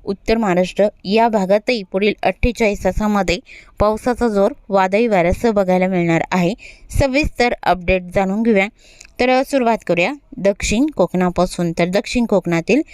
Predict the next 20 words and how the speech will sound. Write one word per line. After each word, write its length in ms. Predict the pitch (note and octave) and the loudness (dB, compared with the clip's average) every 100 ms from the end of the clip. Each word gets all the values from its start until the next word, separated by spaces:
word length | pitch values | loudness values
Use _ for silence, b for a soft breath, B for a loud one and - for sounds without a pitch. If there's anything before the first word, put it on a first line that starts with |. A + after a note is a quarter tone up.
| B B - | B B 0
सिंधुदुर्ग 500 | D#4 D#4 D#4+ C#4+ A3+ | 2 4 2 2 0
जिल्ह्यापासून 560 | A3 A3+ A3 G3 - A#3 | 0 0 0 0 0 0
सुरुवात 360 | B3 G#3+ F#3+ F3+ | 2 2 2 0
करूया. 260 | F#3 F3 G#3+ - | 0 0 -2 -2
तर, 100 | G#3+ | 0
अ, 240 | G#3 G3 G3 | 4 4 2
सिंधुदुर्ग 580 | - C4+ C#4+ C4 A#3 A3+ | 2 2 2 2 2 2
जिल्ह्याकडे 520 | A3+ A3+ G3 F3 F#3 | 2 2 0 0 -2
पुढील 320 | - G#3 G#3 - | 0 -2 -2 -2
अठ्ठेचाळीस 680 | F#3+ - B3 A#3 G3+ G3+ - | -4 0 -2 0 -2 -2 -4
तासात 240 | G3 F3+ F#3 | -2 -2 0
पावसाचा 420 | F3+ F#3 G3+ A3+ | 0 0 -2 0
अंदाजा 680 | G3 - F3+ F3+ F3 F#3 G#3+ B B B B - | -4 -2 0 2 2 0 -4 B B B B -2
रामगड, 400 | A#3+ B3 A#3 A3+ - | -2 0 0 -2 0
चांदगड, 400 | A3 G3 F#3+ F#3 - | 0 0 0 0 0
अंबोली 420 | F3 F#3+ F3+ G3 D4 - | -2 0 2 0 -4 -4
मध्यम 400 | G3 G#3+ F#3+ G#3+ | -2 0 0 -2
जोरदार 280 | G#3 F3+ F3+ | 0 0 0
स्वरूपात 460 | - G3 F3+ F3 F3+ | 0 -2 0 0 0
राहील. 200 | F#3 | 0